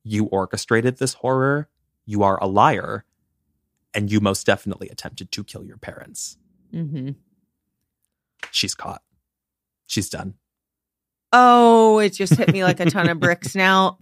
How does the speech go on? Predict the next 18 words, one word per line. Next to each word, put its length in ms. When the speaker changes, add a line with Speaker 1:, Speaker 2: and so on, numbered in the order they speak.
Speaker 2:
thinking 400
back 360
to 80
her 200
dad 400
screaming 500
on 120
that 160
call, 260
'cause 200
you 100
know 260
his 200
screams 500
were, 320
"Oh 180
my 240
God, 460